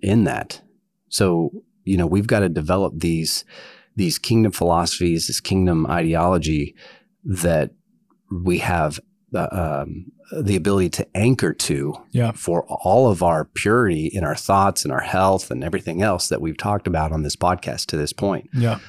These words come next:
Speaker 1: There's a level of holding the line that we have to make sure that we're doing. And that, that is direct, uh, I think, tie into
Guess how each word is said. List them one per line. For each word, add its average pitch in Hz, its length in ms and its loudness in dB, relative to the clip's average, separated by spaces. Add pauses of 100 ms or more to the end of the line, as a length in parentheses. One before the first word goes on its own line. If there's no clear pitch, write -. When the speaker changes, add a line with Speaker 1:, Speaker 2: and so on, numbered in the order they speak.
(400)
Speaker 1:
There's 92 360 0
a 82 40 -2
level 95 540 2
of 82 460 0 (220)
holding 98 340 2
the 80 60 0
line 90 440 2
that 71 140 -2
we 90 180 2
have 82 240 -2
to 90 80 0
make 80 220 0
sure 87 300 0
that 78 120 -2
we're 78 120 -4
doing. 80 500 0
And 78 140 -2
that, 101 240 0 (280)
that 101 140 2
is 98 160 0
direct, 92 560 0 (640)
uh, 80 200 -2
I 82 100 -4
think, - 420 -4 (180)
tie 98 300 -2
into 92 800 0